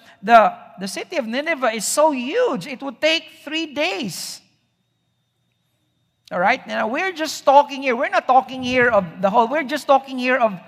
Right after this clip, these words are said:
of the capital. All right? The capital city. Of course,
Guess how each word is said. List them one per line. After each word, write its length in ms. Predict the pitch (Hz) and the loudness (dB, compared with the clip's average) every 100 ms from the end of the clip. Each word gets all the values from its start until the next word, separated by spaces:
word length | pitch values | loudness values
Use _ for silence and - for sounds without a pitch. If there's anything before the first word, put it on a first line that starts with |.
| - - - | -20 -20 2
of 200 | 226 220 170 - | 6 6 4 -12
the 80 | 185 | -12
capital. 760 | - 233 240 247 - 190 143 139 - _ _ _ _ _ _ _ _ | -6 -4 -4 -6 -4 -2 -2 -8 -18 _ _ _ _ _ _ _ _
All 80 | - | -10
right? 200 | 160 190 | -6 -6
The 60 | - | -8
capital 500 | - 214 202 202 190 | -6 -6 -6 -10 -8
city. 240 | 160 180 | -8 -12
Of 120 | 196 - | -12 0
course, 440 | 269 262 - - | 4 4 2 -10